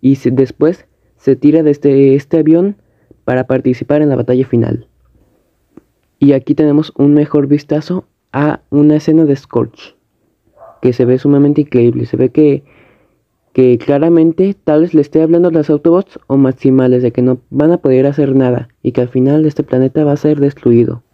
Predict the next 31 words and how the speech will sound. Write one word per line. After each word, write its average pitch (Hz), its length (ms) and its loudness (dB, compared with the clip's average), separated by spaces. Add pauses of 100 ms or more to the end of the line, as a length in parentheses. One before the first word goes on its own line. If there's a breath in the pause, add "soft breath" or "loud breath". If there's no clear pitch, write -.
(180)
Tenemos 143 340 2
al 151 80 -4
protagonista, 127 720 -2
que 143 200 -4
tal 143 180 0
vez 156 180 0
esta 190 260 -4
puede 170 240 0
ser 160 180 -2
su - 120 -16
familia 120 560 -2
o 120 180 -2
hermanos. 117 600 -2 (840 soft breath)
Una 139 200 2
escena 147 220 0
de 135 160 2
Scorch - 540 -6 (220)
atravesando 131 500 0
a 139 40 -2
Bumblebee, 147 480 0
que 131 120 -4
ya 123 120 -4
se 127 120 -6
había 131 120 2
visto 135 280 -4
trailers 135 460 -2
anteriores. 135 640 -2 (840 soft breath)
Una 135 240 2
escena 147 600 0
en 131 380 0 (120)
Perú, 143 400 0